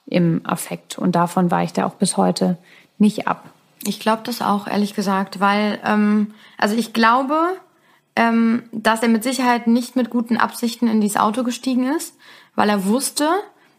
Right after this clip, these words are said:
Speaker 2: ähm, dass Moshammer das macht. Er hatte das vorher schon so in, in, ne, ich sag jetzt mal, in, auf den Straßen hat man das sich erzählt und er hat davon Wind bekommen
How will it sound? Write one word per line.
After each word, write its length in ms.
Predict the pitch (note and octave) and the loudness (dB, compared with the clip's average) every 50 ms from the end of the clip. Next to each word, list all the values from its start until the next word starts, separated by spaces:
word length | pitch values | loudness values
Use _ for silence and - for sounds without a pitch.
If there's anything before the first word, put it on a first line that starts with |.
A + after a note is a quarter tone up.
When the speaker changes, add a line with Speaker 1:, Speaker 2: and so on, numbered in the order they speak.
| _ _ _ - - | _ _ _ -2 0
Speaker 2:
ähm, 300 | A#3 A#3 A#3+ A#3+ A#3+ - | 2 2 2 0 0 -2
dass 220 | A#3 A#3+ B3 A#3 | 0 -2 0 2
Moshammer 400 | B3 B3 B3+ B3 - C#4 B3+ C4 | 2 0 0 0 0 2 2 2
das 140 | B3 A#3+ B3 | 0 0 2
macht. 240 | C4+ C4+ C#4+ C#4+ - | 2 2 2 2 0
Er 80 | A3+ G#3+ | 2 2
hatte 160 | A3+ A3+ G#3 | 2 0 0
das 160 | G#3+ G#3+ G#3+ | -2 -2 0
vorher 280 | - A#3+ A#3+ A#3+ A#3+ A#3 | 0 0 2 2 2 0
schon 280 | A#3 A#3 A3 A3+ A3+ | 2 2 2 2 4
so 160 | G#3+ G#3+ G#3+ | 2 2 2
in, 320 | G3 G#3+ G#3+ G#3+ G#3+ G#3+ - | 2 2 4 4 4 2 2
in, 200 | - G3 G3+ G3 | 0 0 2 2
ne, 200 | A3 B3 B3+ A#3 | 2 2 2 0
ich 80 | A#3 | 0
sag 120 | - G#3+ A3 | 0 0 -2
jetzt 160 | A3+ A3 - | -2 -2 0
mal, 160 | G#3+ G3+ G3 | 2 2 2
in, 220 | F#3+ G#3 G#3 A3+ - | 2 0 0 0 0
auf 140 | - G#3+ | 0 0
den 160 | - A3 G#3+ G#3 | 0 0 -2 -2
Straßen 520 | - - - G#3 G#3+ A#3 A#3+ - A#3 A3+ | -2 0 2 2 2 2 2 2 2 2
hat 140 | A3+ A3+ A3+ | 2 2 2
man 120 | G#3+ G#3 | 0 0
das 180 | G3+ G#3 G3+ - | 0 -2 -2 -4
sich 140 | G#3 G3 - | -6 -4 -2
erzählt 460 | G#3 G#3 - - B3 C4 C4 B3+ A#3 | -4 -2 0 0 0 2 0 0 2
und 80 | G#3 | 2
er 80 | G#3 G3+ | 2 2
hat 120 | G#3+ G#3 | 2 0
davon 300 | G#3+ G#3+ - G#3+ G3+ G3+ | 0 -2 0 2 2 2
Wind 180 | G#3+ B3+ C4+ C4+ | 2 2 0 -2
bekommen 420 | C#4 A#3+ - C4 B3+ B3+ C4 C4 | -6 -4 0 0 2 2 0 -4